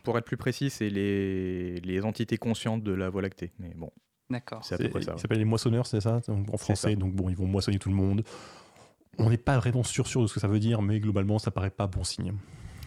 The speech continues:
Speaker 1: Donc là, on a un peu passer, placer un petit peu le, le décor de ce dont on va parler. Et donc,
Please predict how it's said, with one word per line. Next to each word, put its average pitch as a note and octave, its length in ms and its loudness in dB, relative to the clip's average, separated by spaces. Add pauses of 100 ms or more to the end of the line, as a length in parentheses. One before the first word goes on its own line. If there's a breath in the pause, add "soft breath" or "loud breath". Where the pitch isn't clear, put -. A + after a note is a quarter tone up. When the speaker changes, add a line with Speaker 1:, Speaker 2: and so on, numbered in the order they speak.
(100)
Speaker 1:
Donc G2+ 160 -6
là, A#2 100 0
on G#2+ 100 0
a G2 40 0
un G2 100 0
peu G#2+ 220 0 (480)
passer, G#2+ 480 0 (140)
placer A2+ 340 0
un G#2 140 2
petit - 160 -14
peu G#2+ 160 -2
le, E2+ 640 -6 (720 soft breath)
le F#2+ 100 0
décor G#2+ 400 4
de F#2 80 -2
ce F#2+ 140 -4
dont F#2+ 160 -4
on - 20 -4
va F2+ 120 -2
parler. A#2+ 260 -2 (720 soft breath)
Et A#2+ 100 2
donc, B2+ 320 2